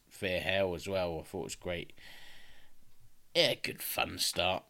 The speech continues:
<clears throat> And then the first match was Tony D'Angelo versus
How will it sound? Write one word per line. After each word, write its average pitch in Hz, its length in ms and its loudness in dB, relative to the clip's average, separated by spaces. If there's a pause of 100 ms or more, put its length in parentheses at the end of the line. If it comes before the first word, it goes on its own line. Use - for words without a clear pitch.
(720)
<clears throat> 147 40 0 (560)
And 139 140 8
then 151 120 10
the 147 60 8
first 143 320 12
match - 320 8
was 110 280 4
Tony 120 320 8
D'Angelo 104 720 6 (1080)
versus 117 540 6